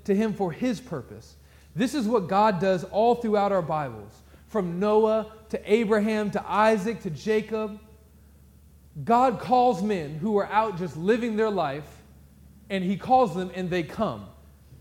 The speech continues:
Look again at verse thirteen real quick of chapter three, verse thirteen.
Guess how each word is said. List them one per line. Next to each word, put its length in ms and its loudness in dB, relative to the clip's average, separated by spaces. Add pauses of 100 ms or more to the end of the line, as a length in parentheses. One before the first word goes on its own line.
(360)
Look 120 2
again 200 0
at 80 0
verse 240 0
thirteen 400 -4
real 140 -8
quick 260 -14 (560)
of 120 -14
chapter 320 -4
three, 200 -12
verse 300 -8
thirteen. 500 -12